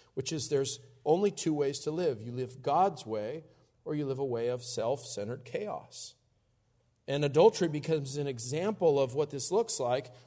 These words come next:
because adultery destroys families and imperils society and fails to image God rightly. This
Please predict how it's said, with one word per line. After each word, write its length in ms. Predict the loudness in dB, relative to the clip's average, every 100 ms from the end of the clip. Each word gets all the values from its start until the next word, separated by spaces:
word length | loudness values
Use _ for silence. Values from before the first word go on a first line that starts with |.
| _
because 240 | -6 -4
adultery 440 | -2 -2 -2 -2 -8
destroys 460 | -8 -8 -6 -8
families 680 | -8 -6 -4 -4 -2 -4 -4
and 100 | -6
imperils 500 | -8 -8 -6 -4 -4
society 800 | -8 -6 -4 -4 -2 -4 -4 -6 -8 -20 _ -10
and 120 | -8
fails 460 | -4 -2 0 -2 -6
to 140 | -8
image 400 | -6 -6 -8 -6
God 260 | -2 -2 -2
rightly. 640 | -2 -2 -2 -10 -12 -16 -20 _ _ _ _ _ _ _ _ _ _ _ _ _ _ _ _ -6
This 440 | -4 -2 -2 -6